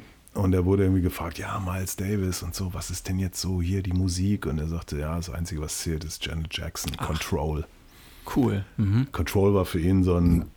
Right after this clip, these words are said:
Speaker 1: ganz, ganz wichtiges Album.
Speaker 2: Ja.
Speaker 1: Es hat quasi so seine letzte, seine Spätphase nochmal maßgeblich beeinflusst. Und der Kollege Rapp war damals als junger Mensch völlig enttäuscht, weil er so,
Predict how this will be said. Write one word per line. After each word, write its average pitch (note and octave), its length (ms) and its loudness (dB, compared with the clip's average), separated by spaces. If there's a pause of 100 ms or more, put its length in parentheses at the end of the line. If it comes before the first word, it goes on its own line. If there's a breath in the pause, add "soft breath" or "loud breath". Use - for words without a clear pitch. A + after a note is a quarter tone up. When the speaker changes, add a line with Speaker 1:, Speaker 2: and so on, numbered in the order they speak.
(840)
Speaker 1:
ganz, C3+ 320 4
ganz G#2+ 220 4
wichtiges G2 400 2
Album. G2+ 380 6
Speaker 2:
Ja. A#2+ 100 6
Speaker 1:
Es G#2+ 120 2
hat G2+ 140 0
quasi G2 480 4 (380 loud breath)
so G2+ 160 0
seine A2 260 6
letzte, A2+ 420 2
seine G2+ 380 4
Spätphase F#2 960 4
nochmal F#2 280 4
maßgeblich F#2 800 2
beeinflusst. F#2 640 0
Und F2 240 2
der F2 120 0
Kollege F#2 520 0
Rapp - 280 -4
war F2 300 2 (200 loud breath)
damals F#2 340 2
als F2+ 140 0
junger F2+ 220 2
Mensch F2+ 280 2
völlig - 720 0
enttäuscht, G2+ 520 -2
weil E2+ 140 -2
er F2+ 80 -4
so, D#2 160 -4